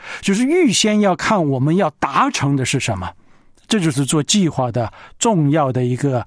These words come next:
或者是有益处的地方。第七，是分配工作跟任务，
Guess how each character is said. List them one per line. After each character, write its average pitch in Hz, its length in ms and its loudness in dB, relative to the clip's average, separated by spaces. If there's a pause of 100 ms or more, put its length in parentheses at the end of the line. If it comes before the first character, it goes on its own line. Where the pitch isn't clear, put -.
(120)
或 160 160 -4
者 135 100 0
是 135 200 0
有 127 260 -2
益 226 120 2
处 - 160 -2
的 120 140 -4
地 123 100 -2
方。 107 240 -8 (680)
第 202 160 0
七， 214 320 0 (500)
是 147 240 0
分 196 300 0
配 156 280 0
工 208 340 0
作 180 440 -4
跟 151 240 0
任 220 200 2
务， 139 280 -2